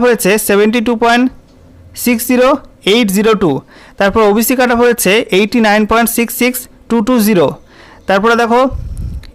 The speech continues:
এসসি কাট অফ হয়েছে জেনারেল ডিস্ট্রিক্টে এইটটি সেভেন পয়েন্ট এইট এইট নাইন এইট এইট। তারপরে দেখো এসটি কাট অফ হয়েছে নাইনটি পয়েন্ট ফাইভ ওয়ান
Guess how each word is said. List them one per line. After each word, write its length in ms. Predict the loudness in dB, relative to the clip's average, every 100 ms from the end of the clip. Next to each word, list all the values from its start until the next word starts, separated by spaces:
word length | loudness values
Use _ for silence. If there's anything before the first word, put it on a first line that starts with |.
| -2
এসসি 180 | 0 0
কাট 100 | 0 2
অফ 40 | 2
হয়েছে 200 | 0 0 0
জেনারেল 240 | 2 2 0
ডিস্ট্রিক্টে 360 | -2 0 0 -2 -6 -20 -12 -4
এইটটি 180 | -2 0 0
সেভেন 180 | 0 0 2
পয়েন্ট 200 | 2 2 -2 -10 -4 0
এইট 160 | 2 2
এইট 120 | 0 0 0 2
নাইন 160 | 2 0 0
এইট 140 | 0 0
এইট। 120 | -2 -8 -20 -20 -20 -8 -2
তারপরে 240 | 0 0 0
দেখো 120 | 2 2
এসটি 180 | 2 0
কাট 120 | 0 2
অফ 40 | 2
হয়েছে 260 | 0 0 -2 -2 0
নাইনটি 280 | 0 2 0 2
পয়েন্ট 180 | 2 0 0
ফাইভ 180 | 0 2 2
ওয়ান 140 | 2